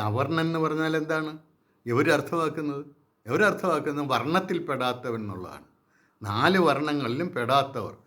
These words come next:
അങ്ങനൊരു ആൾക്കാരില്ല. വർണ്ണസങ്കല്പത്തിൻ്റെ അടിസ്ഥാനം, സങ്കല്പം, അടിസ്ഥാനം തന്നെ മനുഷ്യരെല്ലാം നാല് വർണ്ണങ്ങളിലായിട്ട് വിഭജിക്കപ്പെട്ടിരിക്കുന്നു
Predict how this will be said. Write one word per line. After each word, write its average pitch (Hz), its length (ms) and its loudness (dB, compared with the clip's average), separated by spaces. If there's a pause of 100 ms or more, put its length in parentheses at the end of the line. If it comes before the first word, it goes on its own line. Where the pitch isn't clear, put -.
(260)
അങ്ങനൊരു 160 500 2 (540)
ആൾക്കാരില്ല. 175 580 4 (920)
വർണ്ണസങ്കല്പത്തിൻ്റെ 170 1200 0 (460)
അടിസ്ഥാനം, 180 720 2 (240)
സങ്കല്പം, 160 520 2 (420)
അടിസ്ഥാനം 175 840 2
തന്നെ 113 220 -2 (1400)
മനുഷ്യരെല്ലാം 135 760 2 (300)
നാല് 127 420 0
വർണ്ണങ്ങളിലായിട്ട് 135 840 0
വിഭജിക്കപ്പെട്ടിരിക്കുന്നു 127 1000 -4